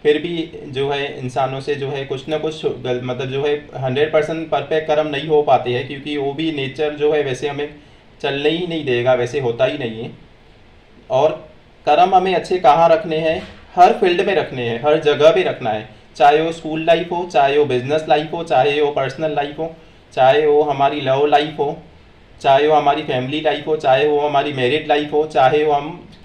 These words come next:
मतलब क-, क-, कहाँ पे भी हैं, हमें वहाँ पे हर जगह पे कर्मों जो है हमारे कर्म अच्छे रखने हैं।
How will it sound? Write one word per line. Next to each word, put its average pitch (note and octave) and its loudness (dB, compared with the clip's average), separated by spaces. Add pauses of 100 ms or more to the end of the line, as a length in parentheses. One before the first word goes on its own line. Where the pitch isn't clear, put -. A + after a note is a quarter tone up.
(160)
मतलब C3 -4
क-, - -10
क-, C3 -10
कहाँ D3+ 4
पे E3+ -4
भी E3+ -6
हैं, E3 2
हमें D3+ 0
वहाँ C#3+ 4
पे D#3+ -2
हर D3+ 4
जगह D3 2
पे - -2
कर्मों C3+ -4
जो C3 -8
है C#3 -4
हमारे C3 2
कर्म C#3 -2
अच्छे C#3+ -4
रखने A#2+ -4
हैं। G2 -12